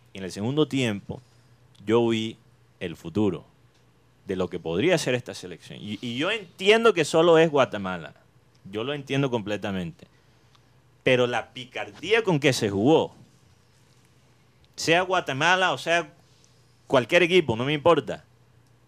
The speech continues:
la creatividad de ciertos jugadores como un Carrascal,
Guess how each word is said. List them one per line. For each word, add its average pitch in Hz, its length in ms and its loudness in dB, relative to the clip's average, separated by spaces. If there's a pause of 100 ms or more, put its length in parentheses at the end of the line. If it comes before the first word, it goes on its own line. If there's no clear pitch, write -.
la 120 300 0
creatividad 113 760 0
de 139 100 4
ciertos 135 360 -4
jugadores 107 400 0
como 90 260 -8
un 90 100 -14
Carrascal, 87 680 -6